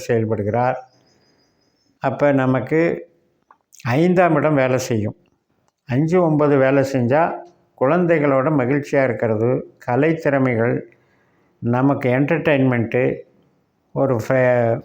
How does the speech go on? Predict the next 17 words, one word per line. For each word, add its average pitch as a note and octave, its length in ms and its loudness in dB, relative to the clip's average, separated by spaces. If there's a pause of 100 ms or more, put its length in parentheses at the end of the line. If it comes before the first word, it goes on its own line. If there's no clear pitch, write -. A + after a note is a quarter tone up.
ஒரு B2+ 320 -2
ரிலாக்சேஷன், C3 840 -2 (1120)
ஒரு A2 200 -2
வேலையே D#3+ 460 4
இருந்தாலும் E3 420 2
ஒரு C#3 240 0
ரிலாக்ஸ் D#3 440 -2
மூடுல D3 320 0
செய்வோம். A2+ 440 -4 (180)
அந்த C3 240 -2
மாதிரி C#3+ 260 0
இன்னைக்கு B2+ 300 -2
நாள் A#2+ 300 -2
போகும், A2+ 420 -4 (120)
ஒண்ணும் A#2+ 260 -4
பிரச்சனை A#2 460 -4
இல்ல. G#2 320 -6